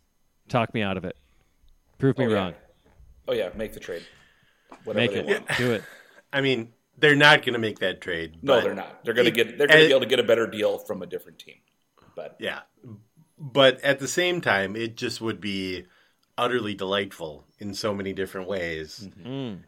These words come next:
Speaker 3: And would have the double bonus of allowing the Vikings to not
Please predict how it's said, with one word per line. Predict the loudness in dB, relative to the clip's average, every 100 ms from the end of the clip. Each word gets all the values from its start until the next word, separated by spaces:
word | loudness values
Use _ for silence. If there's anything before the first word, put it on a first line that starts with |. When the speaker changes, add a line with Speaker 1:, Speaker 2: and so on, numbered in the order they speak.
| 2
Speaker 3:
And | 6 6 4 -4
would | 2 6
have | 6 6
the | 2
double | 4 4 2
bonus | 0 -2 -2 -8 -10
of | -6 -2 0 -2 -6 -20 -20 _ _ _ _ _ _ _ _ _ _ _ _ -6
allowing | 0 4 6 6 2 -4 -8
the | -2
Vikings | 0 0 -6 -8 -8
to | -8
not | -4 -2 -2 -4 -10